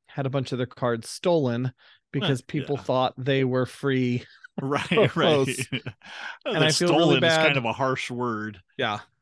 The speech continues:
Speaker 1: It was high quality, funny, but I also feel bad <laughs> for them
Speaker 2: Right.
Speaker 1: because they lost a lot of their cards they were trying to sell. So I
Speaker 2: <laughs>
Speaker 1: bought one. I gave them money at least. But yeah. So campaign, I saw that on social media
Speaker 2: Cool.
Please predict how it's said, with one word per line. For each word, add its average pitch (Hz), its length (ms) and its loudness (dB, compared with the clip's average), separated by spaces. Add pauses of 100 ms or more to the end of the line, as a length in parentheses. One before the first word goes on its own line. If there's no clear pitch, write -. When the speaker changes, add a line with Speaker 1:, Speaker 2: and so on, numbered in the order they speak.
(100)
Speaker 1:
It 190 100 4
was 185 200 4
high 196 220 0
quality, 170 540 2
funny, 208 520 0 (400)
but 170 120 2
I 170 60 4
also 160 260 0
feel 147 180 0
bad 127 320 -2
<laughs> - 80 -18
for 262 120 2 (140)
them 135 220 2
Speaker 2:
Right. 220 280 0
Speaker 1:
because - 240 -2
they 170 140 4
lost 151 400 2
a 156 40 -2
lot 135 240 -2
of 123 80 -6
their 127 100 -4
cards 113 540 -8 (280)
they 139 100 -2
were 123 100 -2
trying 117 280 -6
to 110 120 -12
sell. 85 380 -10 (400)
So 127 200 -4
I 143 160 0
Speaker 2:
<laughs> - 0 -
Speaker 1:
bought 113 380 -4
one. 110 240 -8
I 110 120 -8
gave 101 280 -10
them 95 180 -16
money 92 240 -18
at 73 120 -20
least. 98 320 -18
But 113 200 -14
yeah. 381 220 -6 (800)
So 147 120 -10 (120)
campaign, 214 360 -2
I 165 60 -6
saw 190 200 -6
that 185 160 -2
on 175 80 -10
social 185 280 -10
media 185 260 0
Speaker 2:
Cool. - 100 -10